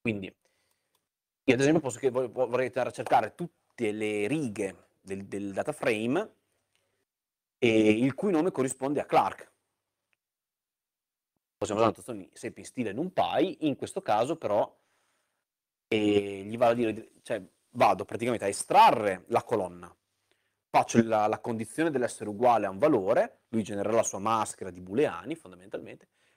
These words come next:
quando lo passo, quando gli passo un oggetto, ehm, di questo tipo qua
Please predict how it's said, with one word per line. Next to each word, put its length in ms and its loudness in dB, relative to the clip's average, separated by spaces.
quando 360 4
lo 120 4
passo, 500 0
quando 220 -4
gli 120 -4
passo 600 -2
un 160 -4
oggetto, 760 0
ehm, 1040 -6
di 120 -10
questo 240 -8
tipo 220 -8
qua 320 4